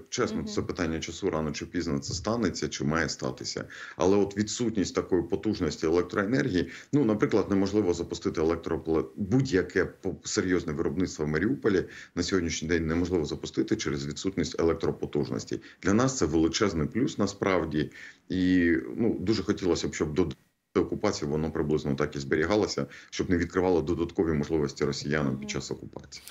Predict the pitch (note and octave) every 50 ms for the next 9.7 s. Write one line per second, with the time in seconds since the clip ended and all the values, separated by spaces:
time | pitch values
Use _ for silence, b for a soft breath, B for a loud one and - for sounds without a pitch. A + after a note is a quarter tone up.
0 | B B B B - B3+ B3 B3 A#3 C4 B3+ B3 A#3+ B3+ B3+ C4 C4 B3+ C4 -
1 | D#4 C#4+ C#4+ C4+ B3+ B3 A#3+ A#3+ A#3+ A#3+ A#3 G3 A#3+ A#3+ - - B3 B3+ A#3+ G#3+
2 | G#3 G#3 - - A3 G#3 - A#3 A3+ A3+ B3 B3+ B3+ - - A3+ G3+ G#3+ A3 A#3+
3 | B3+ B3 - B3 A#3 G#3 G#3+ G#3+ G#3+ G#3+ - A3+ G#3 G3+ G3+ G#3 G3+ G#3 G3+ G3+
4 | - G3+ G#3 G3+ F3+ G3 G#3 G3+ G3+ G#3 A3+ A3+ G#3+ G3+ A3 G#3+ - - C#4+ D4
5 | C#4 - - A3+ G#3 G3+ G3 F3+ E3 - D#3 F#3 F#3+ F#3+ F#3 F3+ - - F#3+ F#3
6 | F#3+ G3 F#3+ F#3 G3+ G3 F#3 F3+ G3+ F#3 F#3+ F3 F3 F3+ E3+ - F#3+ - - F3
7 | - - G#3 G3+ F#3+ - - F#3+ F3+ - G#3 G3+ A3+ C4 A3 G3+ G3 G3+ - G3
8 | - - G3 F#3 G3 F#3 F#3 - - F#3+ G3 - - B3+ B3 A3+ G#3 F3+ G3+ G3
9 | F#3+ G#3+ G3+ F3 G3 G3+ G3 G3+ A3+ C#4 D4+ D4 C#4